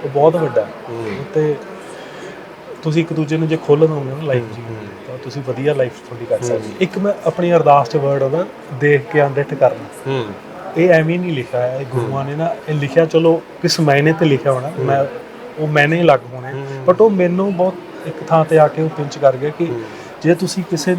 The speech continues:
Speaker 1: ਵੀ ਰਿਲੇਸ਼ਨ ਨੂੰ ਨਿਭਾਉਣਾ ਚਾਹੁੰਦੇ ਹੋ, ਕਈ ਚੀਜ਼ਾਂ ਤੁਹਾਨੂੰ ਦੇਖ ਕੇ ਇਗਨੋਰ ਕਰਨੀਆਂ ਪੈਣੀਆਂ। ਉਹ ਸਭ ਤੋਂ ਔਖਾ ਹੈ ਭਾਜੀ।
Speaker 2: ਔਖਾ।
Speaker 1: ਉਹ ਐਵੇਂ ਨਹੀਂ
Speaker 2: ਹੂੰ।
Speaker 1: ਐਡਾ ਵੱਡਾ
Speaker 2: ਹੂੰ।
Speaker 1: ਬਣ-, ਉਹ 'ਚ ਲਿਖਿਆ ਗਿਆ।
Speaker 2: ਹੂੰ।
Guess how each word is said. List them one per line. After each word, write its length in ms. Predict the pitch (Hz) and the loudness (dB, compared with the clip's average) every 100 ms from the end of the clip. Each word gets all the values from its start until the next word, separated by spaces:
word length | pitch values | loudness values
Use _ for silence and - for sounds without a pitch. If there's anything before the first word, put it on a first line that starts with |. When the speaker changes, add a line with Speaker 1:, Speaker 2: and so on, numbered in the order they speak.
| 175 160 156 139 | -2 -8 -10 -4
Speaker 1:
ਵੀ 160 | 165 160 | -2 2
ਰਿਲੇਸ਼ਨ 300 | 156 139 151 | 0 -2 -4
ਨੂੰ 220 | 156 160 | -2 -2
ਨਿਭਾਉਣਾ 260 | 156 131 131 | -2 -6 -4
ਚਾਹੁੰਦੇ 200 | 139 143 | -4 -4
ਹੋ, 40 | 139 | -6
ਕਈ 100 | 143 | -8
ਚੀਜ਼ਾਂ 280 | 139 143 | -8 -6
ਤੁਹਾਨੂੰ 220 | 135 135 131 | -6 -6 -8
ਦੇਖ 140 | 123 117 - | -10 -10 -10
ਕੇ 60 | 127 123 - - | -10 -10 -12 -12
ਇਗਨੋਰ 300 | 123 135 139 135 | -8 -8 -8 2
ਕਰਨੀਆਂ 280 | 135 123 127 | 2 2 -10
ਪੈਣੀਆਂ। 220 | 123 135 | -10 -8
ਉਹ 180 | 165 165 | -2 -2
ਸਭ 180 | - 156 - | 0 -2 0
ਤੋਂ 80 | 208 | 0
ਔਖਾ 320 | 139 - - 156 | 0 0 0 0
ਹੈ 60 | |
ਭਾਜੀ। 240 | 131 117 156 | 0 -8 -4
Speaker 2:
ਔਖਾ। 320 | 117 - 110 - - - - | -2 -2 -6 -8 -14 -20 -6
Speaker 1:
ਉਹ 120 | 165 | -2
ਐਵੇਂ 320 | 160 147 147 156 | 0 0 0 -2
ਨਹੀਂ 200 | 156 151 147 - | -2 -4 -8 -6
Speaker 2:
ਹੂੰ। 100 | 143 | 0
Speaker 1:
ਐਡਾ 160 | 139 | 2
ਵੱਡਾ 440 | 139 135 131 120 104 - 120 | 0 0 0 0 -4 -10 -10
Speaker 2:
ਹੂੰ। 140 | 110 98 - - | -8 -10 -12 -4
Speaker 1:
ਬਣ-, 260 | 127 139 135 | -4 -2 -10
ਉਹ 40 | |
'ਚ 140 | - | -10
ਲਿਖਿਆ 360 | 135 123 143 135 | -10 -8 -4 -2
ਗਿਆ। 160 | 123 110 | -2 -4
Speaker 2:
ਹੂੰ। 160 | 101 | -8